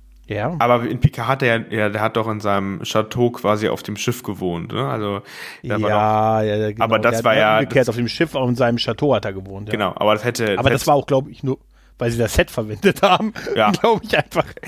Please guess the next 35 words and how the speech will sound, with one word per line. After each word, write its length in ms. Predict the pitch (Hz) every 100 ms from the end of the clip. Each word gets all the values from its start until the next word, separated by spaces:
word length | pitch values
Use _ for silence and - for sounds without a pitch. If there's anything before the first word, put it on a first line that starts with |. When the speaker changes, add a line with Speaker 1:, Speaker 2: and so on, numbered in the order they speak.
| 160 -
Speaker 2:
Ja, 240 | - -
für, 260 | - 107 117 85 55 - - 117
für, 300 | - 127 123
für, 140 | 127
von 180 | - 131
den 140 | 123 120
Produktionsgründen 1000 | 127 120 - - 131 127 - 127 120 113
mal 120 | 104
abgesehen, 560 | 123 123 123 123 123 113
glaube 300 | 104 117 120
ich 80 |
tatsächlich, 480 | 117 113 117 117 110 - - -
also 200 | 123 113 - -
das 180 | 110 120
ist 80 |
jetzt 200 | 113 107
nichts 180 | 123 123
Besonderes, 600 | - 104 110 123 117 113
weil 100 | 113
das 140 | 107 113
hätten 240 | 120 107
wir 60 | 107
ja 120 | 98
auch 200 | 98 107
in 420 | - 107 104 101
Voyager 380 | 98 98 101 101
oder 100 | 98
Deep 160 | 95 104
Space 240 | 87 95
Nine 160 | 85 92
schon 160 | -
gesehen 360 | - - - -
oder 220 | - 50 87
in, 160 | 87
in 160 | -